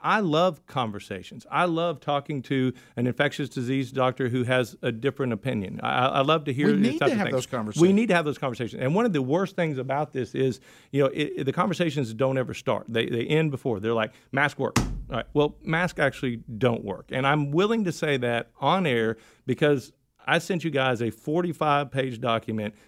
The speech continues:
Speaker 1: that goes through study after study after study at the highest level of science that says they don't work.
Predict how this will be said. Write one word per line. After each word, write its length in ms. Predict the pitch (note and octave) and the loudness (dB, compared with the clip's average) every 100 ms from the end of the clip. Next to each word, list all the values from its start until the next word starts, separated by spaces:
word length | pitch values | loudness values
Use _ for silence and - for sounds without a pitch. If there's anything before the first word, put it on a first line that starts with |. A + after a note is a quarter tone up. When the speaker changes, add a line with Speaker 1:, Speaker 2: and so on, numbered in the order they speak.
| - | -4
Speaker 1:
that 120 | A#2 | -2
goes 300 | B2 C#3 C3+ | 4 4 4
through 340 | - D3 B2+ A2 | -2 -2 0 -2
study 680 | - - F3 E3+ E3 E3 - | -6 -6 0 2 2 -2 -4
after 360 | A#2+ - G#2 | -6 -6 -10
study 600 | G2 - D3 D3+ D3 D3 | -8 0 2 2 0 -2
after 300 | A#2 G#2+ G#2+ | -4 -6 -10
study 500 | - - D3 B2 G#2+ - | -10 -2 2 2 2 -2
at 120 | A2+ | -4
the 60 | A2 | -4
highest 380 | - D3 E3 | 0 0 2
level 160 | E3 C#3+ | 0 -2
of 80 | B2+ | -2
science 300 | C3 B2 - | 0 -2 -4
that 80 | - | -4
says 240 | A#2 G2 | -4 -2
they 100 | G#2+ | -4
don't 240 | A2 A#2 | -2 -4
work. 240 | G#2+ - | -4 -10